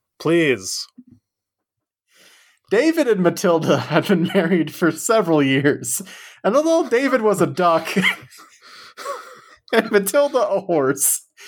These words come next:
Speaker 2: they made a great couple. One day, however, they got into an argument about who should do the dishes. Matilda argued that due to her size, she should not be expected to do them,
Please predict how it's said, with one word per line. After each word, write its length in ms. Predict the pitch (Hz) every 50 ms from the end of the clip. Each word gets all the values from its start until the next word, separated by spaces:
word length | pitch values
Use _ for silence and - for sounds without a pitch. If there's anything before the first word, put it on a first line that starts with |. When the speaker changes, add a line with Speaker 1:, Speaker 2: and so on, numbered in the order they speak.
| - - - - -
Speaker 2:
they 120 | 247 254
made 220 | 269 247 240 226 220
a 60 | 208
great 300 | 185 190 180 170 165 165
couple. 520 | - 247 277 254 - - 127 110 110 - _ _ _ _ _ _ _ _ - - -
One 320 | - 156 185 247 285 285 285
day, 200 | 294 285 277 233
however, 440 | 180 185 151 143 139 135 147 151
they 120 | 143 147 139
got 240 | 143 147 147 156 160
into 260 | 170 175 - 160 143
an 80 | 131
argument 560 | 123 - 143 160 180 180 156 156 127 120 120 120
about 240 | 110 123 120 117 117
who 140 | 147 156 165
should 180 | 160 147 131
do 180 | 131 139 139 135
the 100 | 123 113
dishes. 720 | 101 139 165 185 185 - 120 104 98 107 107 - - - _ _ _ _ _ _ _
Matilda 520 | - 151 151 - - 226 233 226 185 170 143
argued 420 | 135 139 139 139 131 135 147 147
that 180 | 147 131 120 127
due 140 | 151 160 160
to 120 | 151 143
her 140 | 135 131 127
size, 540 | 127 - 220 233 196 143 127 131 143 143 - -
she 160 | - - 262 277
should 160 | - - 339
not 200 | 330 302 339 339
be 100 | 339 349
expected 520 | 247 - - - - 247 233 - - 202 190
to 60 | 202
do 240 | 180 226 247 262 240
them, 240 | 143 131 107 101 92